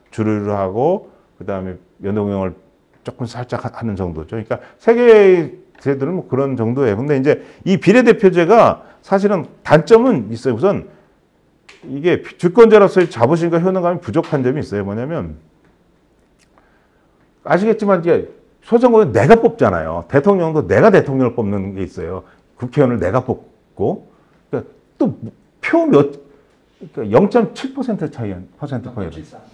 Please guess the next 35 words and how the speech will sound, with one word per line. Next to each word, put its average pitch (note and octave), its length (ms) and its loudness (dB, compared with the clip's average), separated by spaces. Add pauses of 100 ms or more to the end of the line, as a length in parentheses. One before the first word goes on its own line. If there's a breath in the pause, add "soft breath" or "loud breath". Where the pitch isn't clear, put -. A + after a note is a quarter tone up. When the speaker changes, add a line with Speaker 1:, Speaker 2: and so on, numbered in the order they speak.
Speaker 2:
네. - 120 -20
Speaker 1:
칠삼 F3 280 -6
퍼센트 A#2+ 340 -8
차이로 F2+ 220 -10
대통령이 G2+ 340 -8
바뀌었잖아요. E2+ 520 -10 (440 soft breath)
국민들 F3 440 2
입장에 C#3+ 320 -4 (180)
내 C#3+ 180 8
한 A3 300 2
표로 G3 240 2
그 C#3+ 80 0
대통령이 C3 340 -2
바뀌었다고 G2+ 380 -8
생각할 F#2+ 240 -8
수 - 100 -12
있는 G2 180 -8
거예요. D#2 420 -12 (920)
그러니까 A3+ 320 4
이제 E3+ 240 0
경-, C3+ 240 -2 (920 soft breath)
우리나라 D#3+ 320 0
투표율이 G#3 360 -8
굉장히 - 360 2
높은 A3+ 240 2
겁니다. E2 640 -6 (360)
Speaker 2:
칠십칠 D#3+ 420 -20
프로 - 120 -20
였어요, - 180 -20
지난번에. E2+ 520 -4
Speaker 1:
네, D#2 100 -12
대선 G2 260 -4
칠십칠 G#2 400 -10
프로고 - 320 -6
총선이 A#3 640 -2